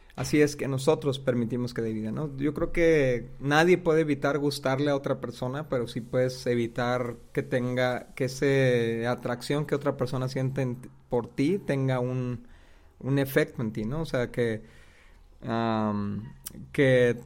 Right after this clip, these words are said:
te, te mueva el tapete, pues, como dicen vulgarmente, ¿no?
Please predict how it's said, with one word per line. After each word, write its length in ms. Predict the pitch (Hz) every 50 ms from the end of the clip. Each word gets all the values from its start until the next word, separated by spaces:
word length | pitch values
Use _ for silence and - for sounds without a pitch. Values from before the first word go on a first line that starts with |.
| - -
te, 140 | - 143 127
te 260 | 131 - - - 135
mueva 240 | 127 127 123 120 120
el 80 | 117 113
tapete, 380 | - 139 - 208 214 214 147
pues, 180 | 135 - 120 -
como 220 | - 123 123 120
dicen 280 | 120 120 120 139 131 123
vulgarmente, 680 | 117 120 117 117 123 123 135 139 131 127 127 - 117
¿no? 140 | 117 139